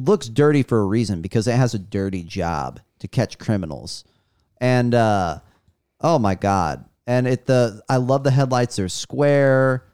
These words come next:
super badass. The tires are, like, special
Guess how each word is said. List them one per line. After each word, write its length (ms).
super 340
badass. 920
The 120
tires 680
are, 160
like, 240
special 800